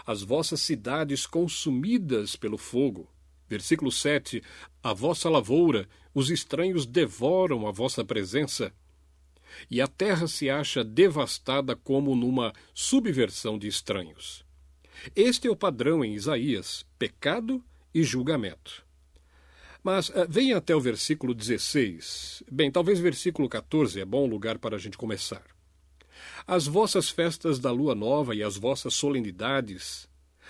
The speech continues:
a minha alma as aborrece. Já me são pesadas, estou cansado de as sofrer.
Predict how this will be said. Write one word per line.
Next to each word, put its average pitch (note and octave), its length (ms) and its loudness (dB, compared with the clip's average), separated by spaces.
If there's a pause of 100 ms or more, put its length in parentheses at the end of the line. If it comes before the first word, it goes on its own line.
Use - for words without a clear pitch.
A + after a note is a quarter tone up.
a C4+ 80 2
minha A3+ 260 4
alma C#3 320 0
as B2 100 -2
aborrece. G#2+ 680 -6 (720)
Já B2 180 2
me G3 80 0
são F#3+ 180 -2
pesadas, C3+ 640 -2
estou D#3 280 -2
cansado C#3+ 760 -2
de F#2+ 80 -8
as F#2+ 80 -6
sofrer. F#2+ 500 -6